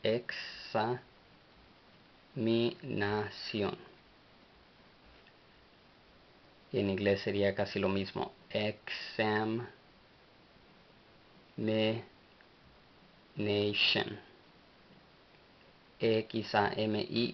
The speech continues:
N A T I O N, examination. Examinación.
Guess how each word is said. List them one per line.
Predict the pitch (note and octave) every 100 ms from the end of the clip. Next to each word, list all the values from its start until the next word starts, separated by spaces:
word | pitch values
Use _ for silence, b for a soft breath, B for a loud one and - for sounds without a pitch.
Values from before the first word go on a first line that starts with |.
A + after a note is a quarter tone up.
| -
N | A2+ A2 G#2 -
A | G2+ -
T | - A#2+ A#2+ - -
I | A#2 - -
O | A2 -
N, | G#2+ F#2+
examination. | F#2 - G2 F#2+ G2 F2+ F#2+ - - - - - -
Examinación. | A2 G#2 - G2+ G2+ G2 F#2 G2+ F#2+